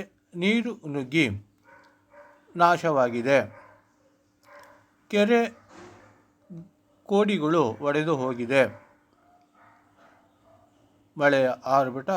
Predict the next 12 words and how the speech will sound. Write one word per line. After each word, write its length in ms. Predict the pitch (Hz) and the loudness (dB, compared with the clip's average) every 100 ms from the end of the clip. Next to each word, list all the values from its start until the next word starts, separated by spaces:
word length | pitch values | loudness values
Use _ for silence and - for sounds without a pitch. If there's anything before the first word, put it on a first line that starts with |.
| 131 | -2
ಹೆಚ್ಚಾದ 500 | 107 175 - 233 202 156 | -4 -10 -4 -2 -2 -2
ಕಾರಣ 340 | 123 113 120 156 180 - _ _ _ _ _ | -6 -8 -2 -2 -2 -6 _ _ _ _ _
ಕರಾವಳಿ 540 | 156 170 220 226 196 147 127 | 0 2 2 2 -2 -6 -10
ಜಿಲ್ಲೆಗಳಲ್ಲಿ 800 | 110 185 202 175 131 110 110 151 110 95 - - - - | -8 -6 -4 -6 -8 -8 -4 -4 -4 -6 -18 -20 -20 -4
ಶಾಲಾ 380 | 170 170 190 220 208 | 2 4 6 4 2
ಕಾಲೇಜುಗಳಿಗೆ 880 | 156 151 175 180 160 131 117 120 147 170 - _ _ - | -2 -2 -2 -6 -8 -8 -10 -6 -4 -6 -8 _ _ -8
ಮತ್ತು 320 | 170 170 - 139 - - | -6 -6 -6 -6 -8 -2
ಐ 120 | 151 185 | 0 0
ಟಿ 160 | 196 226 | -2 -4
ಐಗಳಿಗೆ 500 | 190 147 120 120 143 104 104 - _ 156 | -4 -4 -6 -2 -2 -2 -10 -18 _ 2
ರಜೆ 360 | 147 160 202 208 135 | 2 4 0 -2 -4
ಘೋಷಣೆ 460 | 156 151 156 165 | -4 -4 -6 -6